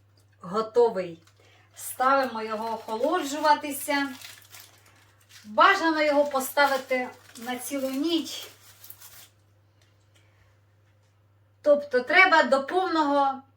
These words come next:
охолодження чекати. Пиріг наш не дуже охолов, але я х-, вам хочу порадити, ви таке охолоджуйте. Тому що сир є сир.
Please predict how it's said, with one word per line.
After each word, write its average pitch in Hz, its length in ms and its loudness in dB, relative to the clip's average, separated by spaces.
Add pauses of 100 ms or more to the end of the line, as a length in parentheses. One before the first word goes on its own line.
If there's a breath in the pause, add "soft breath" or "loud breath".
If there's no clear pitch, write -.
(380)
охолодження 202 920 -2
чекати. 165 640 -12 (1900 loud breath)
Пиріг 339 400 0
наш 302 300 2
не 339 160 2
дуже 254 440 -2
охолов, 196 580 -8 (440)
але 262 260 2
я 311 80 4
х-, - 240 -8
вам 254 320 2
хочу 254 280 -6
порадити, 220 800 0 (140)
ви 247 160 0
таке 262 320 2
охолоджуйте. 185 880 -6 (840 soft breath)
Тому 311 340 0
що 262 240 -2
сир 311 540 -4
є 247 220 0
сир. 202 500 -6